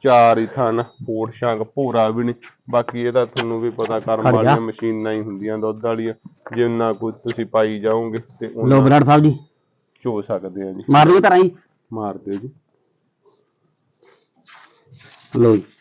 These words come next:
Speaker 1: ਓਕੇ, ਮਗਰਲੇ ਥਣਾ ਚੋਂ ਵੀ ਵੀਰੇ ਮਾਰ ਦਿਓ।
Speaker 2: ਕੋਈ ਪਸਮਾ ਪਸਮਾ ਹੈ ਨਹੀਂ ਵੀਰੇ, ਭੋਰਾ ਵੀ ਅਜੇ
Speaker 1: ਬਿਨਾਂ
Speaker 2: ਕੀਤਾ,
Speaker 1: ਪਸਮਾ
Speaker 2: ਠੀਕ ਹੈ ਵੀਰੇ?
Speaker 1: ਓਕੇ ਜੀ।
Speaker 2: ਹਾਂਜੀ ਵੀਰੇ।
Speaker 1: ਤੇ ਇਹਦੀ ਡਿਮਾਂਡ ਕੀ ਰਹਿਣ ਵਾਲੀ ਹੈ ਜੀ?
Speaker 2: ਮੁੱਲ ਇਹਦਾ ਵੀ ਸੰਤਾਲੀ ਹਜ਼ਾਰ ਹੀ ਆ ਬਰਾੜ ਸਾਹਿਬ ਜੀ।
Speaker 1: ਜੋੜਾ ਲੈ ਜੇ ਸੱਜਣ ਕੋਈ ਜੀ।
Speaker 2: ਕੋਈ ਗੱਲ ਨਹੀਂ, ਵੱਧ ਮਾਣ ਤਾਣ ਕਰ ਦਾਂਗੇ ਵੀਰੇ।
Speaker 1: ਠੀਕ ਹੈ ਜੀ।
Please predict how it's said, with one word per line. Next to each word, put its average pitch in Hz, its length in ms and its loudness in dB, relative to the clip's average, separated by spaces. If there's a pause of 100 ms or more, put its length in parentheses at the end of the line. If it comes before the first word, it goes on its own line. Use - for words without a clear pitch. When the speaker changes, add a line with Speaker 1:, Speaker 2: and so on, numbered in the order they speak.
(240)
Speaker 1:
ਓਕੇ, 110 320 -12 (140)
ਮਗਰਲੇ 104 400 -6
ਥਣਾ 107 240 -10
ਚੋਂ 113 160 -10
ਵੀ - 20 -6
ਵੀਰੇ 113 180 -8
ਮਾਰ 117 240 -10
ਦਿਓ। 107 200 -16 (240)
Speaker 2:
ਕੋਈ 147 140 6
ਪਸਮਾ 143 400 8
ਪਸਮਾ 139 220 8
ਹੈ 147 140 8
ਨਹੀਂ 127 220 8
ਵੀਰੇ, 147 120 8
ਭੋਰਾ 151 240 6
ਵੀ 113 180 8
ਅਜੇ 110 140 4
Speaker 1:
ਬਿਨਾਂ 113 180 -4
Speaker 2:
ਕੀਤਾ, 113 280 2
Speaker 1:
ਪਸਮਾ 107 140 -4
Speaker 2:
ਠੀਕ 143 120 8
ਹੈ 175 40 10
ਵੀਰੇ? 208 180 6 (240)
Speaker 1:
ਓਕੇ 113 360 -8
ਜੀ। 104 180 -10
Speaker 2:
ਹਾਂਜੀ 120 180 8
ਵੀਰੇ। 117 180 6
Speaker 1:
ਤੇ 120 300 2
ਇਹਦੀ 131 180 -2
ਡਿਮਾਂਡ 135 380 0
ਕੀ 120 180 -4
ਰਹਿਣ 127 180 0
ਵਾਲੀ 127 280 -2
ਹੈ 120 60 -2
ਜੀ? 139 140 -8 (320)
Speaker 2:
ਮੁੱਲ 139 200 6
ਇਹਦਾ 147 180 8
ਵੀ 160 100 6
ਸੰਤਾਲੀ 123 520 4
ਹਜ਼ਾਰ 135 200 6
ਹੀ 117 60 2
ਆ 113 40 2
ਬਰਾੜ 110 220 2
ਸਾਹਿਬ 131 220 4
ਜੀ। 139 60 6
Speaker 1:
ਜੋੜਾ 117 100 6
ਲੈ 123 160 4
ਜੇ 120 140 0
ਸੱਜਣ 120 380 -4
ਕੋਈ 120 220 -2
ਜੀ। 127 140 -12 (600)
Speaker 2:
ਕੋਈ 120 180 2
ਗੱਲ 127 80 4
ਨਹੀਂ, 131 100 4
ਵੱਧ 120 160 2
ਮਾਣ 139 320 4
ਤਾਣ 131 200 4
ਕਰ 131 180 4
ਦਾਂਗੇ 131 200 4
ਵੀਰੇ। 139 160 4 (260)
Speaker 1:
ਠੀਕ 127 240 -4
ਹੈ 92 60 -10
ਜੀ। 95 160 -16